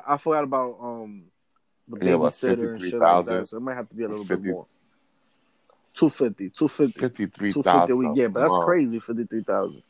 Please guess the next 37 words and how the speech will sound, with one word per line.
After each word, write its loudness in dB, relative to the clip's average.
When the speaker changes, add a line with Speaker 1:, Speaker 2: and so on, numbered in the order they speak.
Speaker 1:
That's -2
for 0
her 6
Louis 6
bags. 2
That's -10
for -8
her -6
Louis -4
bags -6
and -16
Chanel -10
purses -10
and -12
all 0
that. -2
Fuck 0
outta 0
here. -4
That's -8
for 6
the 2
car 2
payment. -6
That's -12
for -20
Speaker 2:
Yeah, -12
Speaker 1:
child 6
Speaker 2:
that's 6
crazy 2
to -
Speaker 1:
support, 2
Speaker 2:
me. -12
Speaker 1:
not -12
baby -8
mom -8
support. -10